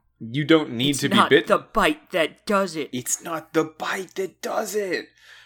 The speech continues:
Speaker 1: Uh,
Speaker 2: You're just fucked either way.
Speaker 1: yeah, I guess the disease actually is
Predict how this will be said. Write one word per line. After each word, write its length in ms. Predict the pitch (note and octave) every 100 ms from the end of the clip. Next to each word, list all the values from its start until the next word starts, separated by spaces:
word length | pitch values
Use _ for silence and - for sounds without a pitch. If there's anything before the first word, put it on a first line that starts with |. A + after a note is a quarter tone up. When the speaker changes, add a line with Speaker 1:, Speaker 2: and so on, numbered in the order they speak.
| _ -
Speaker 1:
Uh, 280 | B2 B2 -
Speaker 2:
You're 200 | A3 A3
just 400 | A3 A3 F#3+ -
fucked 480 | - - G#3+ G3+ A3+
either 280 | G#3+ G#3 G#3
way. 380 | A3 G#3+ A3
Speaker 1:
yeah, 260 | F#3+ B2+ F#3+
I 120 | B2+
guess 340 | B2+ E3 - -
the 140 | C#3
disease 560 | B2+ A2 G#2 E3+ D#3 B2
actually 600 | C3 B2+ B2 A2+ A2+ B2+
is 460 | B2 A2 G#2 -